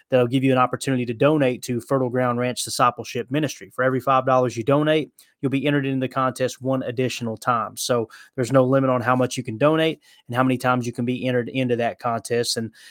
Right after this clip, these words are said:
that's kinda how we like to give things away here on the show. We wanna give back, and, you know, I've got kind of a budget set to, to donate certain, uh, you know, memorabilia or fan experiences, things like that, just to kinda give back to the listeners, 'cause we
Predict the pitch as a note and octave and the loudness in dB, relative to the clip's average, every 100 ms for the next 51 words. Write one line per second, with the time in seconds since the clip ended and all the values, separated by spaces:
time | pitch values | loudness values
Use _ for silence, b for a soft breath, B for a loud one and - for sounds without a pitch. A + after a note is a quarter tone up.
0 | B - F3 G3+ F#3 D#3+ E3+ E3 D#3+ - | B 0 2 2 2 2 2 4 2 0
1 | C#3+ D3 D3+ C#3+ C3 C#3 C#3+ C#3+ C3+ B2+ | -2 0 0 0 0 0 0 -2 -4 -4
2 | - C3+ D3 C#3 C3+ C#3 C3 A#2+ C3 A2 | -2 0 2 0 -2 0 0 0 -2 0
3 | B2+ C#3 C3+ A#2 A#2 _ b b b b | 0 0 -2 -4 -6 _ b b b b
4 | B2+ B2+ C3 B2+ C3+ B2+ - C3 A#2+ A2 | 0 2 2 2 2 2 0 -2 0 2
5 | C3 C3+ - - C3 - - A2+ - b | 2 0 -4 0 0 -2 -6 -8 -10 b
6 | b b - A#2+ C3+ C3 C3 - C3+ B2 | b b -4 2 2 2 0 0 0 0
7 | B2 A#2+ A#2 A#2 B2 B2 B2+ D3+ C#3 A#2+ | -4 -2 -2 -2 -2 0 2 4 4 4
8 | C#3+ C#3+ C#3 C#3 C3 B2 A#2 - C3+ C3+ | 4 4 2 0 0 0 0 0 0 2
9 | C3+ - C3+ C3 B2+ C3 - B2+ B2+ A#2+ | -2 -4 -2 -2 -2 -6 -6 -4 -2 -2
10 | A#2+ - B2 B2 B2+ - B2+ C3+ B2 C3 | -4 -2 -2 -2 -6 -6 -2 -2 0 0
11 | B2 A#2 B2 - A#2+ A2 B2+ - B2+ B2 | 0 0 -2 -2 -6 -2 -2 -4 -4 -6
12 | - A2+ A2 A#2+ | -6 -12 -10 -12